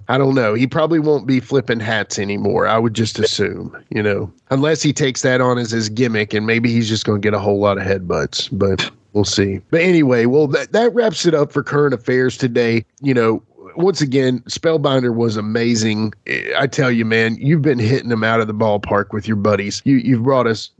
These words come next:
Dreamer, Meanie, Dean Hill, which was an excellent episode, by the way. Steve Keirn is on pace to be our number one episode of all time. I don't really, really get into specifics of numbers, but let's just say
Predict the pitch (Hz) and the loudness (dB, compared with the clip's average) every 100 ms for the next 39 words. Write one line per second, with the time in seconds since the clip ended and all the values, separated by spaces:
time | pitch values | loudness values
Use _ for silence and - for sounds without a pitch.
0 | 117 135 190 156 120 113 160 175 135 107 | -4 2 2 4 2 2 2 2 2 0
1 | 104 - 117 160 190 175 147 139 117 85 | -6 -10 -2 2 4 4 4 4 2 0
2 | - 120 131 120 113 131 156 151 135 120 | -2 -2 0 2 2 2 0 0 0 -2
3 | 104 113 98 101 113 101 98 98 101 98 | -2 -4 -2 -2 -2 -2 0 0 0 -2
4 | 95 95 - - - - 226 185 - 160 | -2 -2 -6 -6 -4 0 2 2 2 2
5 | 160 139 117 - 135 127 135 147 117 135 | 4 2 0 -2 -2 0 0 0 0 0
6 | 127 - 120 123 120 120 131 131 117 113 | 0 -2 0 2 2 2 2 2 2 2
7 | 107 107 110 98 113 110 104 104 101 - | 2 0 -2 -2 0 0 2 0 0 -2
8 | 101 98 98 123 131 139 147 143 131 135 | -2 -2 -2 -2 0 0 2 2 2 2
9 | 139 123 135 135 131 120 - - 139 131 | 2 2 2 2 0 -2 -4 -4 -2 0
10 | 120 - 113 127 135 143 135 120 - 127 | -2 -2 -2 0 2 2 0 -2 0 0
11 | 117 135 - - 127 123 117 | 0 -2 0 0 2 2 0